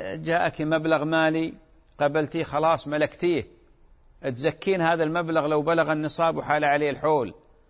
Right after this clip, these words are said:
وتتصدقين منه، وتحجين وتعتمرين منه مثلا.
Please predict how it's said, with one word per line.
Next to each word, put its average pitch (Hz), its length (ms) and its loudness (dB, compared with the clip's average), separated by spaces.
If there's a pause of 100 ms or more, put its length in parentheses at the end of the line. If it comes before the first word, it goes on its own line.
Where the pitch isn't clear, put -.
(240)
وتتصدقين 160 800 -2
منه، 135 380 -2 (380)
وتحجين 147 640 -2
وتعتمرين 156 640 0
منه 156 280 0
مثلا. 131 420 0